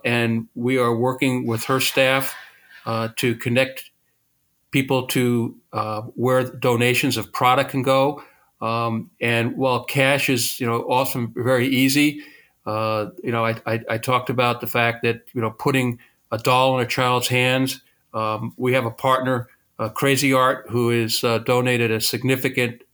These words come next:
amount of art supplies, and those are moving. So we're, we're pretty much open to taking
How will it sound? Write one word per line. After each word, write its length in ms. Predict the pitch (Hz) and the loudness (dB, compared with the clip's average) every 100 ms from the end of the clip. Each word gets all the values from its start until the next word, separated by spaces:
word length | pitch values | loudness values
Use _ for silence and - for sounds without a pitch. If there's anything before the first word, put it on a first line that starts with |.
| - | -10
amount 300 | 117 120 117 | -2 0 0
of 80 | 113 | 2
art 220 | 131 131 | 2 2
supplies, 600 | - - 135 131 127 120 | -2 0 2 4 2 2
and 200 | 107 110 - 127 | -2 -4 -4 2
those 260 | 135 135 | 2 4
are 60 | 131 | 2
moving. 520 | 123 131 131 127 120 - - - _ - | 2 2 2 0 -2 -8 -20 -20 _ -8
So 480 | - 135 131 123 123 - - - - - - _ _ - | 0 2 4 2 -2 -10 -18 -18 -18 -20 -20 _ _ -2
we're, 240 | 143 165 | 0 0
we're 160 | 143 135 | -2 0
pretty 200 | 190 202 | 2 4
much 220 | 160 - | 4 4
open 300 | 147 139 139 | 2 2 0
to 80 | 127 | 0
taking 500 | 139 139 135 117 | 2 2 2 -2